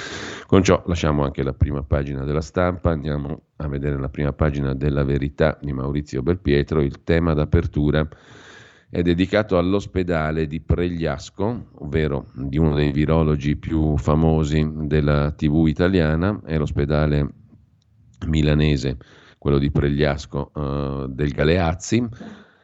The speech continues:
Che dice: "Se non hai la terza dose non ti curo". È la denuncia di due pazienti alla trasmissione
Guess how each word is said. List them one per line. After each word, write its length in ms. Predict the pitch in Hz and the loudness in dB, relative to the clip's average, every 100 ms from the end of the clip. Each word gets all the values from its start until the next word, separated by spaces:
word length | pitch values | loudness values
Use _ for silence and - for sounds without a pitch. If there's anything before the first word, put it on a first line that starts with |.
| _ - | _ 0
Che 80 | 98 | 2
dice: 520 | 95 107 - 82 78 | 4 2 4 4 2
"Se 200 | 78 87 | 0 -2
non 160 | 87 92 | 0 2
hai 240 | 98 80 | 2 2
la 140 | 78 82 | 0 -2
terza 320 | 90 - 110 | -2 -2 -2
dose 480 | 80 76 73 80 - | -2 -2 -2 -4 -4
non 340 | 82 85 82 | 0 0 0
ti 160 | - 85 | -2 -4
curo". 540 | - 71 69 71 73 | -2 -2 0 0 -2
È 120 | - 80 | -2 2
la 100 | 80 | 4
denuncia 460 | 87 101 104 80 | 4 4 4 2
di 100 | 76 | 0
due 180 | 80 90 | 4 4
pazienti 640 | - 110 82 78 76 - | 4 0 0 0 0 0
alla 160 | 76 73 | 0 0
trasmissione 800 | 76 73 71 76 - 73 73 | 0 -2 0 -2 0 2 2